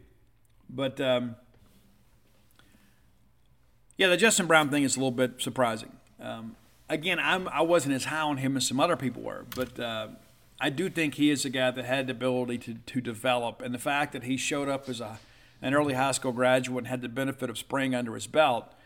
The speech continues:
you were hoping that perhaps maybe he could be a guy that could contribute some this year. But, you know, things are evolving at Mississippi State. You know, we don't need to have all the receivers that we had. Remember, 'cause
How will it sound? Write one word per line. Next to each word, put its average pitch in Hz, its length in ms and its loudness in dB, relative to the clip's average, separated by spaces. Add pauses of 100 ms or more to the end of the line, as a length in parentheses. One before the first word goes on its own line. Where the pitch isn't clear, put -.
(460)
you 135 100 -2
were 127 100 0
hoping 143 360 0
that 127 160 -4
perhaps 131 400 0
maybe 131 240 0
he 131 180 2
could 131 160 -6
be 127 360 -2 (140)
a 135 120 -4
guy 139 160 0
that 135 160 -4
could - 80 -20
contribute 131 460 -2
some 120 240 -4
this 117 200 -6
year. 123 240 -2
But, 123 320 -10
you 185 100 -12
know, - 120 -10 (160)
things 202 300 -2
are 160 100 6
evolving 143 580 4
at 120 60 -8
Mississippi 131 400 -2
State. 110 380 -8 (1000)
You 139 120 -4
know, 135 60 -2
we 143 80 2
don't 165 220 -2
need 151 220 -2
to 131 80 -4
have 143 320 0
all 135 160 2
the 135 80 -4
receivers 131 480 -2
that 135 80 -6
we 123 160 -6
had. 135 300 2
Remember, 143 240 -2
'cause 117 220 -10